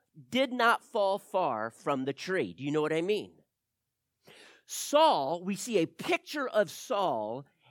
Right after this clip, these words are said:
and his daughter is just like him. Now, here's the question. There is, here's the, the, not the question, the challenge. David comes to Michal, his wife, daughter of Saul,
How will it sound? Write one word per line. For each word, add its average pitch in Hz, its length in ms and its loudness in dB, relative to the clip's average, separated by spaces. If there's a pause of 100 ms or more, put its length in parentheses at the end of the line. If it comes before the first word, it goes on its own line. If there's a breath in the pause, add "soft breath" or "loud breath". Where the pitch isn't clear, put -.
(180 soft breath)
and 214 220 0
his 190 280 0
daughter 202 720 6
is 180 300 -2 (100)
just - 580 -6 (160)
like 247 460 -4
him. 127 460 0 (1080)
Now, 175 100 4
here's 339 220 2
the 330 80 -8
question. - 800 -8
There 180 100 0
is, - 220 -4 (120)
here's 330 280 0
the, 233 160 -6 (120)
the, 196 240 0
not 190 180 -2
the 220 60 -14
question, 180 360 -8
the 170 80 -8
challenge. 139 440 -6 (140)
David 294 480 0 (260 loud breath)
comes 302 500 2
to 285 180 -4
Michal, 240 760 0
his 151 240 -6
wife, 196 580 2 (340 soft breath)
daughter 262 440 4
of 202 120 0
Saul, 165 800 -2